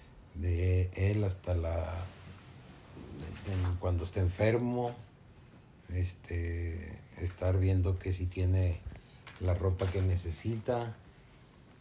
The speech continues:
este, ver en qué escuela van a estar y,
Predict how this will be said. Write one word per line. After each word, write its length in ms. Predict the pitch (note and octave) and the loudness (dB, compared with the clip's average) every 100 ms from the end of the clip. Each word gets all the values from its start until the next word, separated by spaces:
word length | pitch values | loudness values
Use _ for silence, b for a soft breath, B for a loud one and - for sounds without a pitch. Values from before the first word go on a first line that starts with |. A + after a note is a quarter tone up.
| - - - - | -20 -20 -14 -6
este, 1160 | F#2 F2+ - - F2 E2+ E2+ E2 D#2+ E2+ F2+ - - - - - - - - - - G#2+ | -4 -4 -10 -6 -2 -2 -2 -4 -6 -6 -8 -10 -20 -20 -20 -20 -20 -20 -20 -18 -8 -2
ver 140 | G2+ G#2+ | 4 4
en 100 | G#2+ | 4
qué 120 | G2 | 2
escuela 360 | F2+ G#2 G2 F#2 | 0 0 2 4
van 180 | F#2 | 4
a 60 | F2+ | 2
estar 520 | F2 - A2 B2+ B2 - - - - - - - - - | 0 2 4 4 0 -4 -16 -16 -16 -18 -20 -20 -20 -8
y, 760 | F#2+ G2 F#2 F2+ F2 E2+ D#2+ - | 0 2 4 4 2 -2 -4 -8